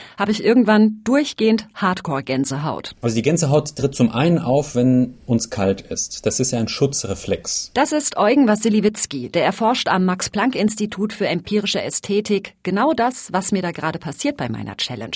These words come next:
Speaker 1: nämlich Gänsehaut.
Speaker 2: Und ein anderes Phänomen, in dem Gänsehaut auch vorkommt, ist die sogenannte Abwehrreaktion. Affective Defense Behavior auf Neudeutsch.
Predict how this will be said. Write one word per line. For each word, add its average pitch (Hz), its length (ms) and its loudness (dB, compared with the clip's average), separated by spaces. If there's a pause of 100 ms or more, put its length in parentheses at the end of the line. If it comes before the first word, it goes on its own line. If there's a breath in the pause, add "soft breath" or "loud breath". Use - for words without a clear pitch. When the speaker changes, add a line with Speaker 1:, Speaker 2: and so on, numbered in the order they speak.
Speaker 1:
nämlich 156 520 -4
Gänsehaut. 135 640 0
Speaker 2:
Und 143 760 2 (100)
ein 123 140 4
anderes 196 400 4
Phänomen, 107 480 4
in 123 140 2
dem 120 160 4
Gänsehaut 117 520 0 (220)
auch 147 320 0 (280)
vorkommt, 156 800 0 (100)
ist - 300 -2
die 123 60 2
sogenannte 123 1080 2 (220)
Abwehrreaktion. 98 1000 -4 (560)
Affective 170 520 -2
Defense - 440 0
Behavior 90 640 -2 (220)
auf - 200 -4
Neudeutsch. 92 680 0